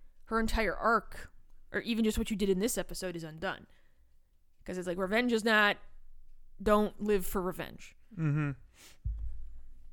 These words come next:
Speaker 1: Also, it, it appears that Arya is fireproof, which is pretty cool.
Speaker 2: Yes.
Speaker 1: So good for her. That's pretty rad. Maybe she's a Targaryen.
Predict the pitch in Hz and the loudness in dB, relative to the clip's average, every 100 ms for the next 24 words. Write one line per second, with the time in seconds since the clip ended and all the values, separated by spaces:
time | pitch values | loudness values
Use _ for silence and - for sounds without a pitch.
0 | - - - - - 240 - 277 208 196 | -16 -16 -20 -18 4 6 10 8 8 6
1 | 190 208 - 226 214 208 196 202 190 156 | 6 6 8 6 6 4 4 4 4 4
2 | - 302 - - - - - 185 - - | 2 2 2 -2 -6 -8 -10 -6 -6 -6
3 | - - - - - - 127 277 160 123 | -6 -8 -10 -12 -12 0 6 8 8 6
4 | - - 190 277 - 247 226 - - 226 | -2 -6 -4 -2 0 0 0 -4 -6 -2
5 | 294 190 156 - 269 277 - 214 170 165 | 0 2 0 2 4 4 0 0 0 -2
6 | 135 - | -4 -6